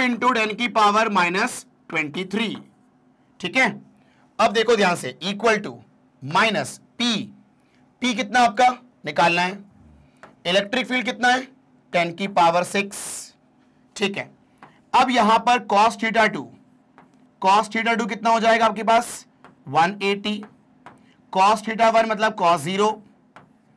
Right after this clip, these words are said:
ठीक है। अब बताओ, ये हो जाएगा आपका टू into टेन की पावर माइनस ट्वेंटी थ्री, ये नीचे आके ऊपर आया, ये आपका हो गया माइनस ट्वेंटी नाइन। अब देखो माइनस P,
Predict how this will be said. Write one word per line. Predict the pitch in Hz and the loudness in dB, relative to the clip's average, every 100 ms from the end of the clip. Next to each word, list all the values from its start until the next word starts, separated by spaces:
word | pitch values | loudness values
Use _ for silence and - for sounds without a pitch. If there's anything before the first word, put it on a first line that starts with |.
| _ - | _ -6
ठीक | 180 165 | -6 -6
है। | 120 _ _ _ _ _ - | -14 _ _ _ _ _ -2
अब | 247 | 0
बताओ, | 262 185 196 - _ _ _ _ | 2 2 2 -2 _ _ _ _
ये | 151 220 | -4 0
हो | 233 | 2
जाएगा | 220 220 220 | 2 2 2
आपका | 220 220 220 | 0 2 -2
टू | 208 240 | -2 -2
into | 240 233 196 190 | 0 -2 0 -2
टेन | 190 190 | -2 -6
की | 190 214 | -6 -10
पावर | 208 196 170 143 156 - _ _ _ _ | 0 4 4 2 -4 -8 _ _ _ _
माइनस | - 151 170 202 | -2 0 0 -2
ट्वेंटी | 208 208 | -2 -2
थ्री, | 208 214 233 - | -2 -6 -8 -8
ये | 160 | -6
नीचे | 180 180 220 | -6 -4 -2
आके | 196 208 | 0 -2
ऊपर | 202 208 | 0 2
आया, | 208 220 - _ _ _ _ _ _ - | 4 4 0 _ _ _ _ _ _ -4
ये | 185 | 0
आपका | 180 214 | 0 2
हो | 196 180 | 2 4
गया | 208 | 0
माइनस | 190 160 156 170 208 202 | 2 0 0 -2 -2 -4
ट्वेंटी | 180 156 143 185 | -6 -6 -6 -6
नाइन। | 208 240 220 131 - _ _ _ - _ - _ _ _ _ _ | 0 2 2 -4 -12 _ _ _ -20 _ -20 _ _ _ _ _
अब | 220 | -2
देखो | 214 220 247 | 0 0 0
माइनस | 226 190 185 208 208 | 2 2 2 0 -2
P, | 175 | -10